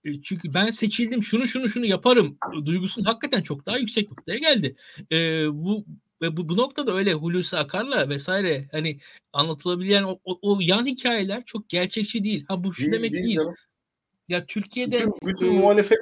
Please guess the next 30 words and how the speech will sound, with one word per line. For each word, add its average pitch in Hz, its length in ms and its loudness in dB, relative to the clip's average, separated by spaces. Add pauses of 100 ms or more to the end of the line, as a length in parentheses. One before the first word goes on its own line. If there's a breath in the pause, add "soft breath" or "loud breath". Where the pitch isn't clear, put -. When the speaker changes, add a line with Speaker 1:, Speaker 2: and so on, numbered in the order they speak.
Speaker 2:
parti 202 260 4
liderleri 208 480 4
köy 214 220 2
köy 208 180 0
geziyor 202 340 -2
İlkan. 190 380 -6 (600)
Bu 147 40 6
Speaker 1:
Hı. 156 40 10
Speaker 2:
insanlar 175 480 4
boşuna 143 280 2
mı 247 100 -2
geziyorlar? 180 640 -4 (720)
Speaker 1:
Tabii, 220 200 -12
tabii. 240 140 -12
Speaker 2:
Yani 202 120 -14 (380 soft breath)
Speaker 1:
Kesinlikle 156 280 4
öyle, 156 60 6
Speaker 2:
sıcakta, 180 420 2
Speaker 1:
kesin- 202 100 6
Speaker 2:
soğukta 170 520 2
bu 147 60 -6
siyaset 147 480 2
kolay 156 280 0
mı 254 100 2
yapılıyor? 151 360 2
Yani 135 280 4
herkes 240 680 0 (300 loud breath)
Ankara 214 360 2
yazıhanelerine 175 720 4
sıkışmış. - 800 -6